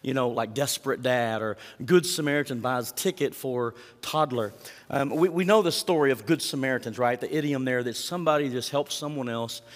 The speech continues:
in their time of need. And a lot of that comes from this story, this parable. In fact,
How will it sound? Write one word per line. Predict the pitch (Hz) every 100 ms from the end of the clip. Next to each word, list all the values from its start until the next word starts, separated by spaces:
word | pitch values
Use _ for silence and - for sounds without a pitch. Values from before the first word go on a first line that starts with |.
| - -
in | 139
their |
time | 127 117 110
of | 107
need. | 156 131 - - - _ _ - -
And | 175
a | 147
lot | 165
of |
that | 160 -
comes | 185 202
from | - 131 127 127
this | 147
story, | - - 123 120
this | 123
parable. | - 190 196 120
In | 120
fact, | 123 170 -